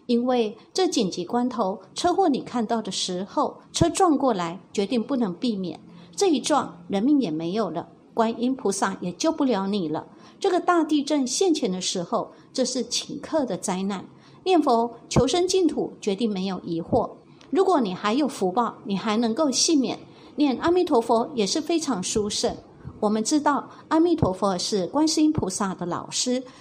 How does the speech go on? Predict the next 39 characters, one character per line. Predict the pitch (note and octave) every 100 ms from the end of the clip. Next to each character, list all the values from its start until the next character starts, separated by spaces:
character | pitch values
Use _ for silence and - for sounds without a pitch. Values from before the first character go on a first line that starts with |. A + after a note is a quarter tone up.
| -
所 | - - G3+
以 | D4 C4+ - -
要 | C4 A#3 F#3+
坚 | - E4+
定 | F4 D4+
信 | - - A3+
心。 | - A3+ A3+ - - _
但 | - A#3+
是 | G#3 C4 - - -
在 | - C4
防 | A3 A3 C4
止 | D#4 B3
灾 | - G#3+ G#3
难、 | A3 G3 F#3+ _ -
预 | F4+
防 | D#4 G#3
灾 | G3 G#3+
难 | A3+ A3
的 | F#3 F3
时 | - F3+
候， | F3 - C#3 - - -
是 | - A#3 -
为 | B3 G#3
大 | F#3+ - D#4+
众、 | A#3+ B3+ G3 - _ _
为 | B3+ A#3
社 | - E4
会、 | B3+ C#4 G#3+ - - -
为 | B3+ A3
广 | - A3 F3
大 | - A3 F3+
群 | - F3
众 | F3+ B3+ - - _
念 | - B3+ G3
观 | D4+ D#4+
世 | D#4+
音 | D#4
菩 | D4 E3+
萨。 | E3 - -